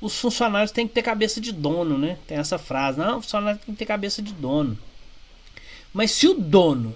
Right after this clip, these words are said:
não tem a cabeça certa pro seu negócio, como é que o funcionário vai ter cabeça de dono? Ou talvez o funcionário até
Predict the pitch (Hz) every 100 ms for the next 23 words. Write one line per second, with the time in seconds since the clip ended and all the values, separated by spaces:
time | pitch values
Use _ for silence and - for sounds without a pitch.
0 | - 185 185 220 330 294 185 170 165 180
1 | 156 190 208 214 - - 180 151 160 -
2 | 165 131 113 156 214 - - - - -
3 | 139 143 226 330 294 330 - 403 254 202
4 | 185 180 180 170 156 156 190 170 151 139
5 | 127 - 320 - 170 143 127 240 262 -
6 | - - - - - 226 233 269 262 240
7 | 269 285 311